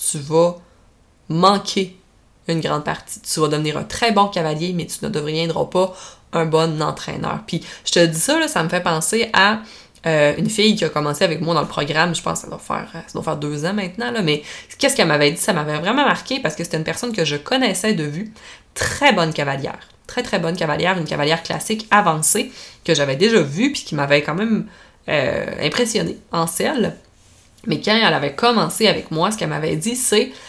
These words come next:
Je peux te faire des magnifiques choses avec un cheval en selle. Par contre, si le cheval se lève, se cabre, si le cheval a un problème de comportement, je sais pas quoi faire. »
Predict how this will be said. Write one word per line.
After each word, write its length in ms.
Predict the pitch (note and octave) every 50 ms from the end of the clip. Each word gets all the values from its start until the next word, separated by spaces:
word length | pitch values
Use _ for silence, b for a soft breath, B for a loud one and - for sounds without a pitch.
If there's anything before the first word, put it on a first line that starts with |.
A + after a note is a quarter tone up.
| B B B
Je 80 | -
peux 160 | - - E3+
te 60 | E3 -
faire 320 | - G3+ F#3+ G#3 G3+ F3+
des 160 | D#3+ D#3 D#3
magnifiques 760 | D#3 D#3 E3+ G3+ A3+ C4+ C#4+ C4 A3 G3 - - - F3 -
choses 440 | - - - D#3+ - - - - - -
avec 280 | F#3 F3 D3+ D#3 -
un 80 | D3+ D#3+
cheval 360 | - - - D#3+ D#3+ D#3+ - -
en 160 | - D#3 D3+
selle. 320 | D#3 - - - - - - - B B B B B B B B B _
Par 180 | F3+ F3+ F3 -
contre, 420 | F#3 F3 G#3+ A#3+ A3+ F#3+ - - -
si 300 | - - - - - G#3
le 100 | F3+ D#3+
cheval 320 | - - - F3+ F3+ F3 F3
se 160 | - - D3+
lève, 320 | C#3+ C#3+ - - G#3+ A3
se 140 | - - -
cabre, 580 | D#3 - - D3 D#3+ G#3+ G3 F3+ F3 - - b b b b b
si 160 | - - -
le 100 | D#3+ C3
cheval 240 | - - - G#3 G#3
a 40 | F3
un 60 | D3+
problème 360 | - - - F#3+ G3+ A3 A3 F#3
de 60 | D#3
comportement, 760 | - - A3 A3 A3 A3 A#3 - - D#3+ C#3+ D3+ E3+ G3+ A3 - - _ _
je 160 | F3 D3+ D3+ D3
sais 200 | D3+ - - -
pas 220 | - - - G3+
quoi 180 | G#3 - - -
faire. » 380 | - - - G3 - - _